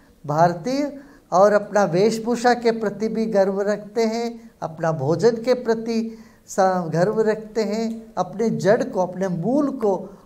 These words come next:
आज सम्मान करने लगे। ये राजाश्रय के बगैर नहीं होता।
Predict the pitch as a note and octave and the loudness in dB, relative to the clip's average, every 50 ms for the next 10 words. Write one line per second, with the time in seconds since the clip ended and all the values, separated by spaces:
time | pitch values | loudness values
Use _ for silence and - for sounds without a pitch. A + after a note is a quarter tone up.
0 | _ - E3 F3 E3+ - - F3 E3+ E3 E3 F#3 G3 G3+ G3 G3 - F#3 F3 E3+ | _ 0 0 0 0 0 -2 -2 -2 -2 0 0 0 0 -2 -2 -2 -2 -2 -2
1 | F3 F#3+ F#3+ D#3+ D#3 D#3 D3+ D#3 F#3+ A#3+ C#4 C#4 A3+ A#3 - - - - _ _ | -2 -6 -4 -2 -2 -2 -2 -2 -2 -2 -2 -4 -6 -8 -14 -18 -20 -20 _ _
2 | _ - D#3+ G#3+ A3+ A3+ A3 - E3 D#3 D#3+ D#3 E3 G3 G3 G3 G3 F#3 F3+ F3 | _ -4 0 0 0 0 2 0 2 2 2 2 2 2 2 2 -2 -6 -6 -6
3 | F3 - F3 D#3 D#3 C#3+ C#3 C#3 F3+ G#3 C4 - - - - - - _ _ _ | -6 -6 -6 -6 -6 -8 -6 -2 0 0 0 -2 -6 -16 -20 -20 -20 _ _ _
4 | - C#3+ C#3+ C#3+ E3 G#3+ C4+ C4+ - D3+ C#3+ C#3 C#3+ - B2+ C3 - - - | -16 -14 -8 -6 -4 -4 -4 -4 -4 -6 -8 -8 -8 -10 -10 -10 -10 -14 -18